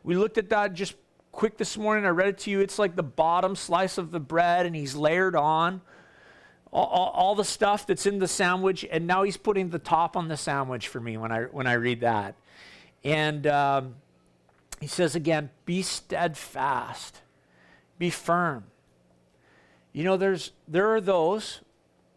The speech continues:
who with Jesus are kind of like the summer, like the thermometer today. You know, the mercury rises, and they flash up in zeal.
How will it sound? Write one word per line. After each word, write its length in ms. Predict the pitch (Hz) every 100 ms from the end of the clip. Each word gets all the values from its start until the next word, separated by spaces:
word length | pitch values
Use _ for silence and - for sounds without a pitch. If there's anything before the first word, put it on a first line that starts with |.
| _ _ -
who 160 | 139 170
with 320 | 170 190 -
Jesus 500 | - 170 175 185 -
are 60 |
kind 260 | 151 - 170
of 100 | 165
like 220 | 160 151
the 80 | 151
summer, 480 | - 160 160 156 156
like 180 | - 156
the 100 | 147
thermometer 600 | 139 147 135 131 139 117
today. 380 | 104 92 92 98 - _ _ _ _ _ _ _ _ _
You 80 | 135
know, 100 | 139
the 100 | 127
mercury 500 | 143 160 - 165 151
rises, 840 | 127 117 135 170 180 202 - - - _ _ _ _ _ _ _ _
and 500 | - 147 147 143 147 170
they 200 | 143 156
flash 440 | 160 165 156 160 -
up 180 | 160
in 80 | 147
zeal. 480 | 120 127 147 175 214